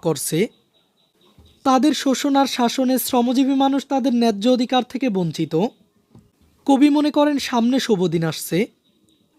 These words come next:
শ্রমিকরা সচেতন হয়ে উঠছে। দীর্ঘকাল ধরে শোষণের ফলে শ্রমজীবী মানুষের যে দাবি বা অধিকার জমা হয়েছে,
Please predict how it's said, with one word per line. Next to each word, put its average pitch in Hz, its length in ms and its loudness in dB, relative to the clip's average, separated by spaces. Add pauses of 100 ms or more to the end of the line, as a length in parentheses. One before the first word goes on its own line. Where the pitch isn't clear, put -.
(200)
শ্রমিকরা 277 580 2
সচেতন 180 480 -4
হয়ে 160 220 -2
উঠছে। 170 440 -4 (760)
দীর্ঘকাল 254 600 2
ধরে 294 200 2
শোষণের 262 500 0
ফলে 269 280 0
শ্রমজীবী 233 560 0
মানুষের 240 540 0
যে 247 160 2
দাবি 220 360 2
বা 254 100 2
অধিকার 233 500 0
জমা 185 260 -2
হয়েছে, 160 480 -6